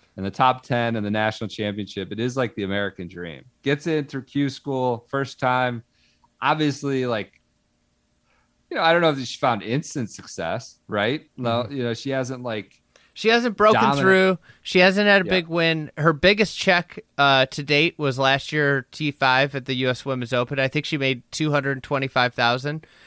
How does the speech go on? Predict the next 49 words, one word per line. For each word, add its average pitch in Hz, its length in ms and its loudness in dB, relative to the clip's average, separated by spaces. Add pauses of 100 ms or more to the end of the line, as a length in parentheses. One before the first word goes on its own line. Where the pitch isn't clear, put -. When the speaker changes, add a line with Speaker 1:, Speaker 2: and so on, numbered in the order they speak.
(160)
Speaker 2:
On 156 200 2
her 165 100 6
career, 165 480 0
she's 156 300 -8
made 147 260 -4 (100)
over 156 320 -4
two 160 260 -4
and 143 100 -2
a 135 40 -4
half 131 360 -2
million. 135 480 -2 (160)
Um, 117 520 0
as 139 220 2
of, 147 140 -2
like, 139 180 -2
last 120 320 0
year, 135 120 0
it 127 40 0
was, 120 80 -4
like, 120 180 -4
two 139 140 -10
point 127 240 -4
four. 120 380 -4 (260)
I, 120 180 -2 (100)
I 135 40 0
don't 135 240 0
know 127 160 0
exactly 120 720 -4
the 117 220 -12
number. 123 500 -4
I 117 80 -10
can't, 127 300 0 (220)
can't 117 260 -4 (240)
remember. 113 580 -6 (380)
Um, 101 460 -2 (360)
Speaker 1:
Was 120 180 -2
on 175 220 4
the 170 140 2
Solheim 110 600 -2
Cup 95 300 -8
last 95 340 -6
time. 82 360 -10
So, - 160 -8
I 117 60 -4
mean, 120 100 -2
Speaker 2:
Mm-hmm. 120 60 -4
Speaker 1:
like, 120 120 -2
she's 113 180 -10
got, 139 280 -2